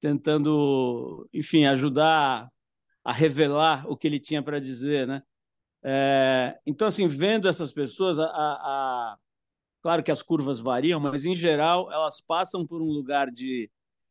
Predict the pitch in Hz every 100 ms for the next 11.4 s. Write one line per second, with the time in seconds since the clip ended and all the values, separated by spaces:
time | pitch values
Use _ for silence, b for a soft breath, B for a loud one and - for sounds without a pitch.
0 | _ _ 117 127 127 127 123 120 113 110
1 | 107 117 143 131 160 180 170 196 - _
2 | _ _ - 143 151 127 135 123 120 -
3 | 160 156 175 165 147 165 147 151 - 151
4 | 139 123 143 127 165 175 - 151 147 143
5 | 139 - 123 135 160 - _ _ _ _
6 | _ _ _ _ _ 127 131 131 123 139
7 | 123 117 123 120 113 131 147 135 120 117
8 | - 120 127 120 147 151 160 - _ _
9 | _ _ _ _ 131 139 175 175 185 -
10 | 185 185 175 180 165 147 165 151 - 160
11 | 135 147 143